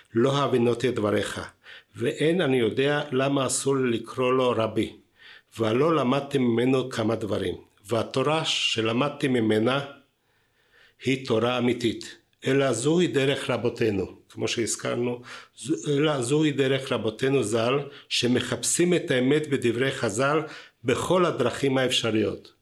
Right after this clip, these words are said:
הוא אומר, "אני עכשיו יש" מצאתי דרכים נוספות, אבל זה, זה הדרך של חז"ל. וכמה מקומות סתומים בירושלמי התפרשו לי רק על פי הדרך הזאת.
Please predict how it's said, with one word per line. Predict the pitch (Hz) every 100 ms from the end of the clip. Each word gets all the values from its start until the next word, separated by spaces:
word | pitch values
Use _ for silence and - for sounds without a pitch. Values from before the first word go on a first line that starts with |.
| _ _ -
הוא | 165
אומר, | - -
"אני | 147 170
עכשיו | 147 - 147
יש" | 151 117 - - - -
מצאתי | 123 - 143 - 143
דרכים | 143 151 127 117 - 135
נוספות, | 131 - 120 - 127 - - _ _ _ - -
אבל | 117 120
זה, | 117 170 185 - - - -
זה | - 147
הדרך | 143 151 147
של | - 143
חז"ל. | - 139 147 113 87 - _ _ _ _ _ _ _ _ - - - _ _ _ _ _ _ _ -
וכמה | - - 165 175
מקומות | 156 - 147 156 156
סתומים | - 139 139 156
בירושלמי | 131 120 107 - 139 147 156 147
התפרשו | 123 131 123 - - 147
לי | 143
רק | 117 139 139 131
על | 110 -
פי | 135
הדרך | 123 107 113 110 101
הזאת. | 92 98 -